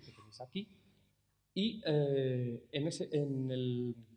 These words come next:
en, en la vers-, versión de, de Apolonio, lo que se hacía era desplazar otra circunferencia, el centro de otra circunferencia más pequeña que se llama epiciclo, porque se sitúa sobre la circunferencia grande,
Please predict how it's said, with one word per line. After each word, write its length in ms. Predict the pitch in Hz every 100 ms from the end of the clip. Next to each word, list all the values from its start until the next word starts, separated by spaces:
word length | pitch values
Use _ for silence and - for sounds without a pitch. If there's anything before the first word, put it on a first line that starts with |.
| - - - -
en, 640 | 139 131 127 123 120 117 117
en 100 | 127
la 120 | 127
vers-, 220 | 127 127 -
versión 540 | 123 131 - 165 165
de, 440 | 156 156 151 151 147 - - _ _ _ _ _ _ _ _ _ _
de 160 | 147 143
Apolonio, 580 | 147 156 170 160 180 190 - - _ _
lo 180 | 135 135
que 120 | 135
se 100 | 127
hacía 340 | 127 - 160 151
era 280 | 131 107 - 127
desplazar 720 | 131 - 131 127 - 151 - - - _ _ _ _ -
otra 420 | 170 190 185 -
circunferencia, 960 | 170 - 156 - 156 170 143 - 101 - _ _ _
el 280 | - 131 127 123
centro 320 | 175 160 139
de 80 | 147
otra 160 | 151
circunferencia 640 | 147 - 143 120 147 139 131
más 180 | 135
pequeña 400 | - 131 151 127
que 60 | -
se 60 | 113
llama 160 | 127
epiciclo, 520 | 123 127 - 147 156 175
porque 240 | 123 - 117
se 140 | 110
sitúa 520 | 113 - 123 117 98 - - -
sobre 340 | - 139 120
la 100 | 107
circunferencia 640 | 104 - - - 107 104 135
grande, 380 | 165 175 175